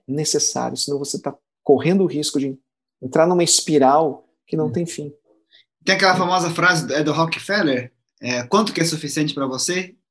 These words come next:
Speaker 2: Aí ele responde, "Só mais um pouquinho, né?" <laughs> E aí,
Speaker 1: Exato.
Speaker 2: olha só, esse livro aqui do John Bogle chamado Enough, que é o suficiente, né?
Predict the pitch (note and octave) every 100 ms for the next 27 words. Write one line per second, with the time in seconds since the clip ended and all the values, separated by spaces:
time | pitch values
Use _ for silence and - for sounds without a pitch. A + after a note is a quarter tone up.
0 | - C3+ C#3+ C3+ C#3+ E3 D#3 D3+ - _
1 | _ _ - G3 G3+ E3 E3 D3+ G3 A3
2 | E3+ F#3 D#4 - - E4+ - C#4+ - _
3 | _ _ _ _ - _ _ _ - -
4 | - A2 D#3 E3+ - - - - - D#3
5 | C3+ F3 F#3+ F#3 D#3+ E3 G3+ E3+ E3 F3
6 | E3+ D3+ D#3 C#3 C#3+ E3 D#3 D3+ D3 C#3
7 | - C#3+ C#3 C#3 D#3+ D#3+ - - B2 A#2+
8 | D3+ D3 C#3 B2+ B2 E3 D3+ - A#2+ C#3